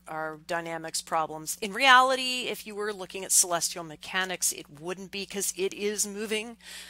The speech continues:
Um, you're moving at a very, very fast velocity here as the Earth spins. Um, wouldn't have to worry about that if you weren't in, like, the reference frame of the sun. So when, when a law or a rule in dynamics is stated as applying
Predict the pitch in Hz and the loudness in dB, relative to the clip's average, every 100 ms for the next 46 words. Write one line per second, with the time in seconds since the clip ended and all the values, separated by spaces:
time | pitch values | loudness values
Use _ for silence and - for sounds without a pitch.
0 | - - 175 175 175 175 175 185 175 185 | -20 -12 -6 -4 -4 -10 -10 -10 -10 -16
1 | 170 190 180 180 175 160 160 180 180 170 | -12 -10 -6 -6 -6 -6 -4 0 0 -2
2 | 175 175 170 - 160 156 - - 180 170 | -6 -8 -6 0 2 2 0 0 -2 0
3 | 160 - 190 180 180 190 180 175 - 175 | 4 4 4 -2 -6 -4 -4 -4 -4 -6
4 | 170 165 - - 233 220 220 214 - - | -6 2 2 4 2 2 0 0 0 -4
5 | - - - - 170 165 165 175 _ _ | -20 -20 -16 -8 -6 -6 -8 -16 _ _
6 | _ _ _ _ _ - 180 202 185 185 | _ _ _ _ _ -20 -6 -6 -2 -4
7 | - 175 175 170 165 165 165 165 170 170 | -4 -6 -2 0 0 0 -2 -4 -10 -10
8 | 170 165 160 160 175 160 147 165 - 160 | -10 -8 -6 -6 -4 -4 -4 -6 -6 -8
9 | 151 151 - 151 127 - - _ _ _ | -6 0 0 0 -6 -16 -20 _ _ _
10 | _ - _ - - - 180 170 160 - | _ -20 _ -18 -8 -2 0 -2 -4 -14
11 | 175 175 175 175 175 - _ - 190 190 | -10 -4 -2 -2 -6 -14 _ -8 -2 0
12 | 185 185 170 170 185 196 196 196 190 185 | 0 -2 0 6 10 10 10 6 0 -2
13 | 180 175 208 214 214 220 - 185 180 180 | -4 -8 -4 -2 0 0 -2 0 2 2
14 | 185 185 175 - - 190 185 180 - 170 | 2 0 6 6 6 2 -2 -2 0 0
15 | - - 185 185 | -2 -4 -2 -2